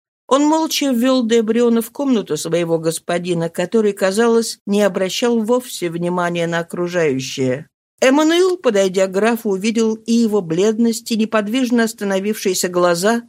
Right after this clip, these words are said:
на ресницах которых висели крупные капли слёз. Бедный старик был близок к помешательству и, казалось, будучи на рубеже безумия,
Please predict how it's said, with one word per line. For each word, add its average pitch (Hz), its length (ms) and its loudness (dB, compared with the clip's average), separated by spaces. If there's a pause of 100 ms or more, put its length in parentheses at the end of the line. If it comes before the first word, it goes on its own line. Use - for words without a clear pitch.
на 170 180 2
ресницах 170 600 -4
которых 208 500 -2
висели 170 440 -4
крупные 208 640 -2
капли 180 500 -6
слёз. 170 580 -4 (500)
Бедный 214 320 4
старик 220 580 0
был 190 300 -2
близок 214 720 -2
к - 140 -20
помешательству 185 920 -2
и, 175 80 4
казалось, 233 560 0
будучи 214 480 -2
на 196 160 -2
рубеже 208 400 2
безумия, 196 640 0